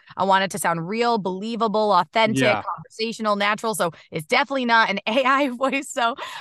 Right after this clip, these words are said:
Speaker 1: I remember I, I was so upset, and I, <laughs> like, I felt like nobody understood, but that's funny.
Speaker 2: Yeah.
Speaker 1: Mm-hmm.
Speaker 2: I'll, I'll wrap it up with, so when you're working with Burger King and that, cl-, when,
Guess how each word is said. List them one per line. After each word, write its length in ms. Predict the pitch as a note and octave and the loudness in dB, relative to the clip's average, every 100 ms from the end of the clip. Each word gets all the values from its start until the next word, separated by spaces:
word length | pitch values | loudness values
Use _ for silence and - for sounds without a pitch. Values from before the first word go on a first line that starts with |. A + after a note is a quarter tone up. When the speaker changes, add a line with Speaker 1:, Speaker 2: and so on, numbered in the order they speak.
| - | 0
Speaker 1:
I 80 | A3 | 2
remember 340 | A#3+ B3+ C4 B3+ | 2 0 0 2
I, 120 | A#3 G#3+ | 2 2
I 80 | A3 | -2
was 120 | A#3 | -2
so 280 | - - A3+ | -4 -4 -2
upset, 480 | A3+ - - G3 F#3 | -2 -6 -6 -4 -4
and 140 | G3+ G3+ | -4 -2
I, 160 | G#3+ - | -4 -2
<laughs> 200 | C4+ A3+ | -4 -4
like, 260 | A#3+ A3 - | -2 -2 -2
I 80 | G#3+ | -2
felt 140 | B3 | 0
like 100 | A3 | -2
nobody 400 | G#3 G3+ G#3 F#3+ | -2 -2 -4 -2
understood, 580 | F3 F3 - D#3+ D#3 D3+ | -4 -4 -4 -2 -2 -2
but 240 | D#3 D#3+ - - _ | -2 -2 -6 -20 _
that's 160 | - C3+ | -8 -4
funny. 180 | A#2+ A#2 | -2 -2
Speaker 2:
Yeah. 80 | D3 - _ _ F#3 | -6 -14 _ _ -6
Speaker 1:
Mm-hmm. 160 | F3 F3 D#3+ - | -4 -4 -6 0
Speaker 2:
I'll, 140 | E3 | 2
I'll 140 | E3 E3 | 4 4
wrap 260 | F3 F3+ | 4 4
it 60 | F#3 | 4
up 160 | E3+ E3 | 2 2
with, 300 | D#3 D3 _ _ | 0 0 _ _
so 280 | - - F3 | -10 0 2
when 200 | D#3+ E3 | 2 0
you're 100 | D#3+ | 0
working 300 | D3+ F#3 F#3+ | 0 -2 -2
with 120 | E3 D3 | -4 0
Burger 280 | D#3+ D3 | 0 0
King 300 | C#3+ C#3 C3 | -2 -2 -2
and 80 | B2 | -4
that, 120 | B2 - | -6 -10
cl-, 140 | - E2+ - _ _ | -16 -16 -20 _ _
when, 280 | G3 E3 | -2 0